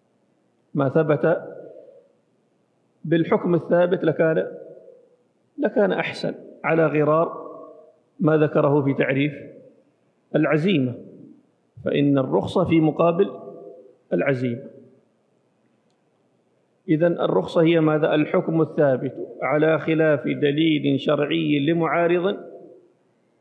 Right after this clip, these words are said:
راجح، كما مثلنا،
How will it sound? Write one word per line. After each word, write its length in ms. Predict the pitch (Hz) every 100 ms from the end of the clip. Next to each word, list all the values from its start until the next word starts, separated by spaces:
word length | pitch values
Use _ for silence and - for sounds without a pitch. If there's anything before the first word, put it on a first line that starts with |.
| _ _ _ _ _ _
راجح، 600 | 139 135 120 - - - - - _ _ _ _ _ _ _ _ _
كما 220 | 175 180
مثلنا، 560 | 165 143 - 131 127